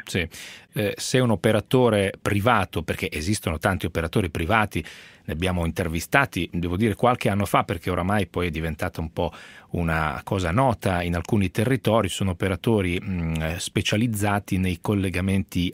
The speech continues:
hyper lan, comunque wireless, per collegare appunto,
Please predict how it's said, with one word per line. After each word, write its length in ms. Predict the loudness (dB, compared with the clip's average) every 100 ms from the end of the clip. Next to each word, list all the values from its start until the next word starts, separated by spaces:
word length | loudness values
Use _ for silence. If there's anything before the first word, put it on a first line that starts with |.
| -4
hyper 400 | -4 -2 -4 -2
lan, 360 | 2 2 2 0
comunque 320 | -2 -2 -2
wireless, 840 | 0 0 0 -2 -2 -2 -2 -2 -2
per 280 | 0 -2 -2
collegare 500 | -2 0 0 0 -2
appunto, 400 | -2 -2 -2